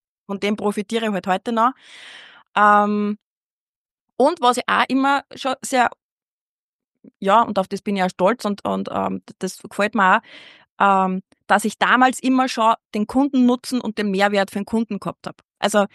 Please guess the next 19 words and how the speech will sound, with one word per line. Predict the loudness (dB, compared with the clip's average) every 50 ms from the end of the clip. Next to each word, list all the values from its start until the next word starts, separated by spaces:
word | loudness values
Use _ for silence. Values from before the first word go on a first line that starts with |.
| _ _ _ _ _ _ _
ist | -4 -2 0
jetzt | 0 0 0
vielleicht | 0 2 2 0 0 0
kein | -4 -4
Geheimnis, | -2 0 2 2 2 2 0 -2 -2 -2 0
auch | 0 0 0 0
in | -4 -6 -6
der | -4 -2
Bank | 0 0 0 -2 -4 -8
gibt | -10 -12 -10 -8 -10
es | -10 -8
Verkaufszahlen, | -8 -4 0 0 0 0 0 -2 -2 0 2 2 2 2 0
also | -2 -4 -6 -6
da | -4 -2 -2
ist | -2 -2
nicht | -4 -6 -4 -4
immer | -4 -4 -2 -4
nur | -4 -4 -6 -6
der, | -4 -2 -2 -2 -2